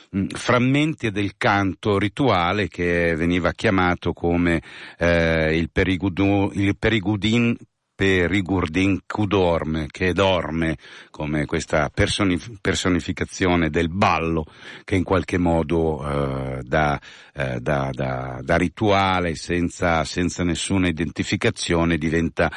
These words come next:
una figura, una persona. E allora vado a farvela immediatamente sentire e credo che avrete dimensione anche del testo nella memoria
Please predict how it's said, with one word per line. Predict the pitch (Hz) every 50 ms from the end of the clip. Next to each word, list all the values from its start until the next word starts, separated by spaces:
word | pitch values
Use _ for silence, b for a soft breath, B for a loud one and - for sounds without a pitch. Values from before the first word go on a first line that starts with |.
| B B B B B B
una | - 101 101 95 92
figura, | - - 110 98 95 139 151 127 101 85
una | 82 85 85 78 -
persona. | - 95 85 - - - - 135 117 92 82 73 69 69 78
E | 85 127
allora | 147 151 127 104 92
vado | 90 95 82 85
a |
farvela | - - 98 95 85 69 73 82 82 82 -
immediatamente | - 127 127 117 98 87 98 92 - 95 92 104 107 101 95 - - 90 85 B B B B B B
sentire | - - - 190 349 165 - - - 113 110 104 104 104 104 104 104 104 90 76
e | 95 92 87 90 85 80 -
credo | - 107 107 98 80 95 98 -
che | - - 87 82 80 78 - B B B B B B B
avrete | - 87 78 85 90 90 90 - - - 90 87 82
dimensione | 76 76 113 117 113 107 104 98 - - - 98 95 90 90 90 90 90 90 87 82 80
anche | 80 80 78 73 73 - - 85 82
del | 73 90 95 90 -
testo | - 101 90 87 80 76 - - 101 95 90 90
nella | 87 87 82 82
memoria | 85 87 87 87 90 92 92 92 90 92 90 85